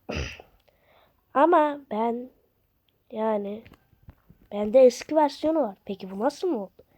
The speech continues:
Hemen açıklayayım. Benim mutasyon diye bir yaptığım bir şey var. Her şeyi böyle yap-, birleştim. Ama bu yaratığı Dragon Fruit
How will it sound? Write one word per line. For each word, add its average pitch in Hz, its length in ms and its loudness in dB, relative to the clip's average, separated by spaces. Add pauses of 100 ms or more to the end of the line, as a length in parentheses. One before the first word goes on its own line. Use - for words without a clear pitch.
(280)
Hemen 302 280 -2
açıklayayım. - 560 -12 (580)
Benim 311 300 6
mutasyon 302 580 0
diye 226 200 -2
bir 269 300 -6 (240)
yaptığım 233 520 -4
bir - 60 -14
şey 208 160 -10
var. - 80 -14 (160)
Her 285 160 8
şeyi 202 360 -8
böyle 202 260 -2
yap-, 202 380 -8
birleştim. 208 500 -6 (540)
Ama 381 280 4
bu 440 180 2
yaratığı 247 540 2 (1000)
Dragon 294 360 8
Fruit 240 340 -6